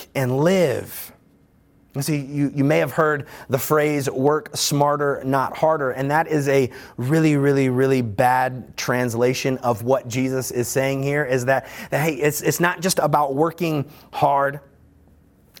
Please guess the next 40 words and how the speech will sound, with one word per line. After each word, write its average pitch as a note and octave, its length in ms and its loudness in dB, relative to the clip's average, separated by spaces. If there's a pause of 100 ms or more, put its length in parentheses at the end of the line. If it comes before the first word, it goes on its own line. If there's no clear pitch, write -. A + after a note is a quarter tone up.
It's B2+ 120 0
not D#3+ 200 2
just E3 180 0
about, E3 320 2 (220)
about D3+ 500 2
working E3 380 0
through E3 180 2
all D#3+ 140 4
these D3+ 160 -6
things. F3+ 240 0
It D#3+ 180 2
is E3+ 140 2
about D3+ 520 0
doing F3 520 0 (300)
something E3 540 0
a C#3+ 60 2
different C#3 460 -2
way, F3 160 2
because C3 360 -2
your F#3+ 440 4
way C#3 340 2
of A#2+ 140 -2
doing B2 180 0
it, A#2+ 80 -6
my F3 560 2
way D#3 320 2
of B2+ 160 -2
doing F3 240 0
it, B2 140 -4
the C#3 80 2
way E3 380 2 (280)
we G3 200 2
have F3 180 2
always F3 400 0
done E3+ 240 0
it D#3 80 -4
has C#3 240 0
led E3 480 2
us D3 340 0
to C3 380 -2